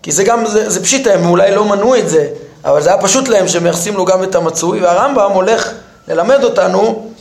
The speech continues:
שכאן, שגם זה, כן, בפרק הזה ועוד יותר בפרק הבא, גם המצוי זה דבר שאנחנו צריכים לתאר אותו רק בשלילה, כי אנחנו לא יכולים להבין מהי המציאות האלוקית. לא יכולים, זה בכלל לא אותו מציאות שלנו.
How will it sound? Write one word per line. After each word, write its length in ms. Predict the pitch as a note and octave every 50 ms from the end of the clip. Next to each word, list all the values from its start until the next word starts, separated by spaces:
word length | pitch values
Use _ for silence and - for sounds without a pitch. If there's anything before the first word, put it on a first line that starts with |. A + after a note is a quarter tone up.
| - - _ -
שכאן, 680 | - - - E2+ E2+ E2+ E2+ E2+ E3+ - E3+ F#3 F#3+ F#3+ - F3+
שגם 420 | - - E3+ D#3+ F#3 A3 A#3+ A3+
זה, 560 | A3 F#3 A3 C#4 D4 C#4 B3 A#3 A#3+ C4 - - - - - - _ _ _ _ _ _ _ _
כן, 180 | - F3 - E3+
בפרק 360 | E3 E3+ G3 G3+ G3 G3 G3
הזה 260 | G3 F#3+ A3+ A3+ G#3 F3
ועוד 160 | E3+ F#3 F#3
יותר 260 | F#3+ F3+ - F#3 F3+
בפרק 320 | F3 - G#3 G3+ G3 - A3+
הבא, 380 | A3+ A#3+ C#4 C4+ A3+ G#3 - - - - - - _ -
גם 200 | - G#3 D4 C#4+
המצוי 800 | C#4+ C4 A#3+ A3+ A3+ - - D4 D#4+ D#4+ C#4+ C4 B3 C4+ C4 - - - - - - - _ _ _ _ _ _ _ -
זה 260 | D3 B2+ C3+ G#3 A3
דבר 300 | A3 G#3+ F#3+ A3 A#3 A#3+
שאנחנו 560 | A#3 A#3 A#3+ A3+ G#3+ G3+ G3+ G#3 G#3+ G#3+ G#3+ G#3+
צריכים 240 | - - A3 A3+
לתאר 240 | A3 A3 A3 G3+ G#3
אותו 220 | G#3+ G#3+ G#3 G3 F#3+
רק 160 | F#3+ F#3+ F3+
בשלילה, 600 | E3+ F3+ E3+ - - F3 F#3 F3+ F3 E3 D3+ - - - - - - -
כי 80 | -
אנחנו 240 | - D#3+ E3 E3 E3
לא 80 | F3 G3
יכולים 300 | G3 F3 F#3 F#3 F3+ E3+
להבין 300 | E3 D#3 C#3+ D#3+ D#3 D#3
מהי 180 | D#3+ D#3 D#3
המציאות 480 | D#3 D3+ D3+ D3+ - - E3 D#3 D3 -
האלוקית. 520 | - D#3+ D3+ D3+ - - F3 D3 - - - - - - - _ _ _
לא 100 | D#3 F3+
יכולים, 360 | A3+ A3+ - - A3+ G#3 G3 F3
זה 80 | E3+
בכלל 360 | E3 E3+ E3+ - A#3 C4+ C#4+
לא 80 | C#4 C4+ C4+
אותו 160 | C4+ C4 C4
מציאות 440 | C4 B3 B3+ - A3+ A3+ A#3 A3+ -
שלנו. 340 | G3+ G3 F#3+ F#3+ G3 F3+